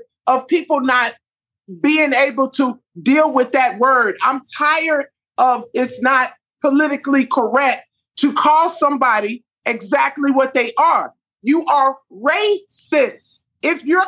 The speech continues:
cutting out all black stuff, uh, but you keep the English, you keep French, you keep, uh, you're racist. And what makes me so upset is most of the people in this country don't agree with nothing that's going on.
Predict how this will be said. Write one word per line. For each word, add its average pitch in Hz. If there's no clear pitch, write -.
cutting 440
out 320
all 381
black 370
stuff, 220
uh, 311
but 285
you 311
keep 370
the 269
English, 320
you 269
keep -
French, 311
you 311
keep, 370
uh, 302
you're 359
racist. -
And 427
what 359
makes 349
me 339
so 349
upset 349
is 285
most 403
of 427
the 381
people 349
in 381
this 370
country 311
don't 392
agree 339
with 311
nothing 339
that's 285
going 277
on. 302